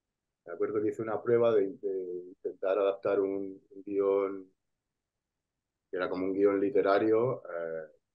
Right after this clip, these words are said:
a cómic, pero claro, yo, eh, algo que no había hecho nunca, y no, y había unos editores franceses de por medio, hice unas páginas y no.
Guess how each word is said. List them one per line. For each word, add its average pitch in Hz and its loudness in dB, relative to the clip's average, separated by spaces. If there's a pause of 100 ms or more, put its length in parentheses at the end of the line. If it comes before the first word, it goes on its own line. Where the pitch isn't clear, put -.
(100)
a 92 -4
cómic, 113 0
pero 85 -2
claro, 95 0
yo, 82 -2
eh, 82 -4 (300)
algo 80 -12
que 82 -8
no 85 -14
había 87 -2
hecho 85 -10
nunca, 95 -4 (1000)
y 98 -8
no, 85 -4 (120)
y 90 -2
había 95 2
unos 95 0
editores 90 -2
franceses 95 -2
de 90 0
por 85 -4
medio, 95 4
hice - -10
unas 87 -10
páginas 98 -6
y 73 -10
no. 73 -14